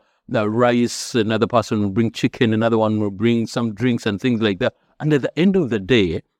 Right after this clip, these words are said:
interestingly, sometimes that was our dinner. Um, so we did that for a period of five years. And every year we reached about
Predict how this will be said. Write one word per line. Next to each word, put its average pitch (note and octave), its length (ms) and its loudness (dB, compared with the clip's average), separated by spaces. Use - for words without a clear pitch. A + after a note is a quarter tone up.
interestingly, A#2 760 -2
sometimes C3+ 880 -2
that F3 160 -2
was C#3 180 0
our C#3+ 160 0
dinner. C#3 380 -2
Um, A#2 560 0
so G3 160 4
we E3+ 100 4
did C#3+ 240 0
that D3 200 0
for - 120 -2
a A2+ 40 0
period A2+ 360 0
of F#2 160 -2
five A#2 480 -2
years. F2+ 480 0
And B2+ 300 2
every D3+ 500 4
year A2 420 2
we G2 220 -2
reached A#2 340 0
about G2+ 340 0